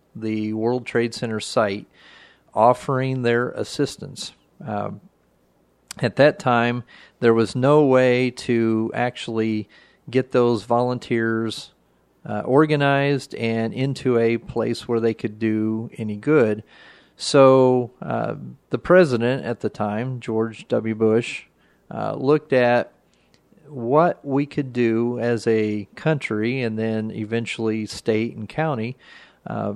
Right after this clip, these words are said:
to organize volunteers. So he, uh, suggested the, what they called the Citizen Corps at the time. The Citizen Corps, uh, is comprised of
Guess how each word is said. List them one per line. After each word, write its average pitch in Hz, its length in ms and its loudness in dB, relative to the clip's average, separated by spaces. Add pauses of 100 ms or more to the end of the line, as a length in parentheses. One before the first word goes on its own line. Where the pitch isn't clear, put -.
(200)
to - 240 -2
organize 123 640 2
volunteers. 120 760 0
So 113 420 2
he, 156 560 -4 (580)
uh, 110 380 -8 (1080)
suggested 131 800 0
the, 113 500 -2
what 123 280 -4
they 117 120 0
called 117 320 0
the 104 100 -4
Citizen 131 560 -4
Corps 104 340 -2
at 101 140 -8
the 101 80 -10
time. 101 440 -8 (640)
The 113 60 -6
Citizen 143 460 2
Corps, 123 640 2 (440)
uh, 110 460 0 (460)
is 127 220 -2
comprised 127 680 0
of 113 400 2